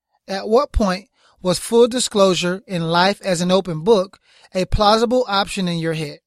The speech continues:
Answer: The concept of life as an open book is one that your reluctant spouse has most likely never been personally accustomed to.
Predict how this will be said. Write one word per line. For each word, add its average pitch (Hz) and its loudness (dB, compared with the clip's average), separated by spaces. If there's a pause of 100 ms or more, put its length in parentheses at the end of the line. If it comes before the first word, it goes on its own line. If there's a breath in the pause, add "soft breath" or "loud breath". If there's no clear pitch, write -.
(440)
Answer: 185 -4 (560)
The 170 -8
concept 208 2
of 156 -6
life 185 4
as 190 -4
an 175 -2
open 165 -2
book 180 0 (420 soft breath)
is 165 0
one 208 4
that 202 0
your 202 0
reluctant 180 0
spouse 160 -2
has 156 -6
most 180 0
likely 180 -2
never 185 -2
been 190 -6
personally 180 -6
accustomed 156 -8
to. 147 -14